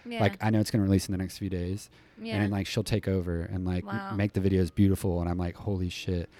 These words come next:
Speaker 2: Or make my logo. Like,
Speaker 1: Yeah.
Speaker 2: she, sometimes, like, if she has, like, a free time at lunch,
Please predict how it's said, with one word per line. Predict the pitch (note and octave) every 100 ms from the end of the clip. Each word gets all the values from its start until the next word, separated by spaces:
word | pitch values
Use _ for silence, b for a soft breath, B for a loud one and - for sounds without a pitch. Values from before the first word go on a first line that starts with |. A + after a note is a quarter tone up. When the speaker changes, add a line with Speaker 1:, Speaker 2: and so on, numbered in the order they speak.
| B
Speaker 2:
Or | A#2
make | B2 -
my | B2
logo. | G#2+ A2 G#2 F#2 F2 - b b b A2+
Like, | G2+
Speaker 1:
Yeah. | A#3+ G#3+
Speaker 2:
she, | - - C3 B2 b b b
sometimes, | - A#2+ C3+ C#3+ C#3+
like, | A2+ G#2
if |
she | - A#2+
has, | A#2 G#2+
like, | G2+
a |
free | G#2+ A2+
time | G#2+ A2
at | G#2+
lunch, | F#2 F#2+ A2+ -